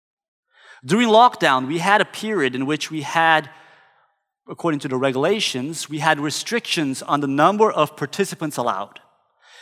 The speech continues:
And the rule, as it was stated, was that you could have X number of participation, participants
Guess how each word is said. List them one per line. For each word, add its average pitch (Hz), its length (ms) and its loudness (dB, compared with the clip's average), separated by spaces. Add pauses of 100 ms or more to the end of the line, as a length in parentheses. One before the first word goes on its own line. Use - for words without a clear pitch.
(120)
And 156 160 0
the 139 100 0
rule, 190 720 0
as 123 140 -6
it 135 100 -8
was 127 140 -6
stated, 175 540 0 (260)
was 135 180 0
that 160 140 0
you 165 100 -2
could 190 160 0
have 170 340 2 (560)
X 240 380 0
number 165 520 2
of 139 340 -4
participation, 226 880 -6
participants 190 800 -2